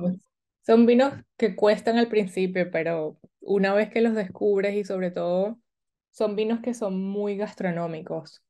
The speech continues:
Speaker 2: Entonces, quizás solos, eh, pueden ser un poco difíciles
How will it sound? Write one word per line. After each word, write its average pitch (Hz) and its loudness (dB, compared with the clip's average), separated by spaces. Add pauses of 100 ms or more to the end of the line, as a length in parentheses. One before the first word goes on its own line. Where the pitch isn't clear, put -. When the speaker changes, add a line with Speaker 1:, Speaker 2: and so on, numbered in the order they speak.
(100)
Speaker 2:
Entonces, 196 -2 (440)
quizás 190 2
solos, 233 4 (440)
eh, 170 -2 (140)
pueden 190 6
ser 208 4
un 214 4
poco 208 4
difíciles 196 0